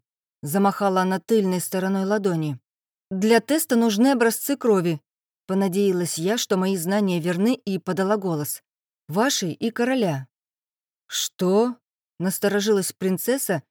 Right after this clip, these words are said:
не слышавшая дотоле о подобном достижении науки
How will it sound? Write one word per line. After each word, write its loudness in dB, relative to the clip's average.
не 2
слышавшая -2
дотоле 0
о -2
подобном 0
достижении 0
науки -2